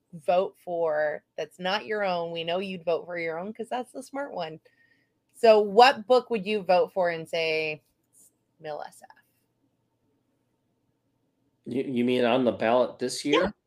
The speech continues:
Speaker 1: on the ballot.
Speaker 2: Oh, no.
Speaker 1: Sorry, on the
Speaker 2: Nope.
Speaker 1: ballot, yes.
Speaker 2: Nope, I'm not gonna say that.
Speaker 1: Fair.
Speaker 2: Nope, not.
Speaker 1: Every year, people coming up to me and ask me for who I voted for, who I nominated,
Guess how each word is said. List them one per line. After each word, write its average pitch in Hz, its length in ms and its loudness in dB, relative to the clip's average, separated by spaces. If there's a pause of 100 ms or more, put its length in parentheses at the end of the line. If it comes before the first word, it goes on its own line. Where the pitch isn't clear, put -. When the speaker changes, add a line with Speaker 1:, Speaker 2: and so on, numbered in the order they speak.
(140)
Speaker 1:
on 285 80 0
the 311 80 -2
ballot. 330 360 6
Speaker 2:
Oh, 320 260 -2 (180)
no. - 140 6
Speaker 1:
Sorry, 208 240 8 (140)
on 214 140 -2
the 220 60 -6
Speaker 2:
Nope. - 20 0
Speaker 1:
ballot, 180 320 4
yes. 170 240 -6
Speaker 2:
Nope, 131 420 2
I'm 117 140 -2
not 120 220 0
gonna 127 100 -4
say 123 200 -2
that. 104 320 -2 (680)
Speaker 1:
Fair. 190 360 4 (240)
Speaker 2:
Nope, 131 240 2
not. 120 340 0 (320)
Speaker 1:
Every 233 400 6
year, 240 340 4
people 233 340 -2
coming 214 320 -4
up 208 160 -2
to - 80 -14
me 208 180 -4
and 202 100 -4
ask 185 320 -2
me 208 140 -6
for 202 180 -6
who 190 160 -2
I 190 120 2
voted 175 420 -4
for, 190 320 2
who 190 60 -2
I 175 160 2
nominated, 180 720 -4